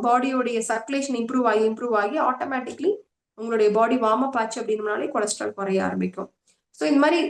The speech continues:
அஹ், ஹெர்பல் ஐட்டம்ஸ் அப்படிங்கிறது நம்ம சில விஷயங்கள் வந்து சூடுபடுத்தக்கூடியதா இருக்கணும். நம்ம இது குடிச்சோம்னா ஒரு வார்ம்த் கிடைச்சு வேர்க்கணும். அதனாலதான் நான் கஷாயமா குடிக்க சொல்றேன். Maybe நீங்க ட்ரை பண்ணி பாருங்க. நீங்க அந்த சொன்ன அந்த பொடிகளே கூட கஷாயமா வச்சு ட்ரை பண்ணி பாருங்க.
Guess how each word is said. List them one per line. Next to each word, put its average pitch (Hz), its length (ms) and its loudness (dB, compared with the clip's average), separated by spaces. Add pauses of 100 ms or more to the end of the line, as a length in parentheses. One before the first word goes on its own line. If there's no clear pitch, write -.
(100)
அஹ், 233 460 2
ஹெர்பல் 294 440 2
ஐட்டம்ஸ் 277 400 0
அப்படிங்கிறது 247 480 -2
நம்ம 233 320 -2
சில 302 240 -2
விஷயங்கள் 311 460 0
வந்து 285 140 -2
சூடுபடுத்தக்கூடியதா 277 840 0
இருக்கணும். 220 300 0
நம்ம 214 140 2
இது 220 160 4
குடிச்சோம்னா 339 440 2
ஒரு 311 160 0
வார்ம்த் 269 400 0
கிடைச்சு 233 300 -6 (200)
வேர்க்கணும். 262 500 2 (680)
அதனாலதான் 294 400 2
நான் 311 120 -4
கஷாயமா 294 460 2
குடிக்க 220 260 -2
சொல்றேன். 190 320 -4 (340)
Maybe 277 240 -2
நீங்க 285 260 2
ட்ரை 226 300 0
பண்ணி 302 180 4
பாருங்க. 220 340 2 (280)
நீங்க 233 240 -2
அந்த 233 120 2
சொன்ன 247 240 2
அந்த 254 120 2
பொடிகளே 262 460 2
கூட 247 140 0 (480)
கஷாயமா 330 500 -2
வச்சு 254 220 -2
ட்ரை 214 200 -2
பண்ணி 202 180 -4
பாருங்க. 220 320 -4